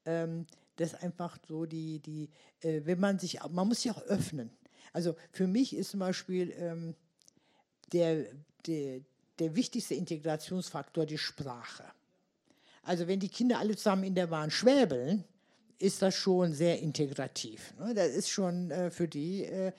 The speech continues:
das ist was Gemeinsames. Und, äh, ich glaube, das muss man auch, äh, sehen, ähm, ich, ich weiß von jungen Leuten, richtig jungen Leuten,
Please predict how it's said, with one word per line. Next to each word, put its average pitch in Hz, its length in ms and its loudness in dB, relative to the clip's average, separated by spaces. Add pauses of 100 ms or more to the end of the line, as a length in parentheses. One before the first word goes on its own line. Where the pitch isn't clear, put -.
(220)
das 180 140 -2
ist - 40 2
was 196 160 2
Gemeinsames. 151 880 0 (560)
Und, 170 460 4
äh, 165 220 2
ich - 140 -6
glaube, 208 560 0
das 165 180 -6
muss 160 140 -4
man 135 140 -6
auch, - 420 -10
äh, 175 140 0
sehen, 190 340 2 (440)
ähm, 175 440 2
ich, 156 340 -6
ich - 160 -8
weiß 220 220 4
von 196 140 2
jungen 226 340 4
Leuten, 180 420 0
richtig 185 340 -2
jungen 151 260 -2
Leuten, 170 400 0